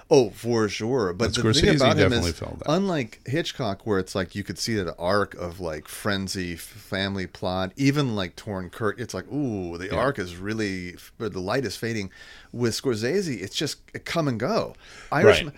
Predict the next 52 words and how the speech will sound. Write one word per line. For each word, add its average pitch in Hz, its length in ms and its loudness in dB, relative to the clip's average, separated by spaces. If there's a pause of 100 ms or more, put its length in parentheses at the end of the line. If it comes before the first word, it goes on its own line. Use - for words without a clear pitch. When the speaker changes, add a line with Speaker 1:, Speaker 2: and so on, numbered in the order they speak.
(100)
Speaker 1:
this 214 180 6
new 220 200 4
one, 120 180 4
I'm 120 160 6
judging 101 300 2
the 90 80 -2
book 92 220 -4
by 80 120 -4
its 71 140 -12
cover, 123 280 2
baby, 82 300 -2
but 87 220 -4
this 127 220 0
new 110 180 0
one, 113 220 0
the 85 320 2
s-, - 480 -6
October 104 600 -4
Summer 101 400 -2
Moon, 95 280 -2
the, 117 200 2
in, 139 220 2
the 110 180 2
Native 107 320 2
American 110 400 0
one, 151 340 -2 (200)
Speaker 2:
Right. 82 220 0 (120)
Speaker 1:
looks - 520 2 (300)
fuck 98 240 -6
incredible. 82 720 -10
Speaker 2:
Yeah, 214 160 2
yeah, 123 260 0
it 80 80 -8
looks 113 180 2
great, - 320 -2
you 92 100 -8
know. 92 200 -8 (120)
And, 123 200 6
uh, 135 240 6
but 127 160 4
then 127 140 2
you 113 120 2
did, 101 120 0
like, 95 400 -4
Gangs 101 320 0
of 92 80 -4
New 87 100 -4
York 87 380 -4
and 82 120 -6
then 85 140 -6
The 87 100 -4
Departed. 82 580 -2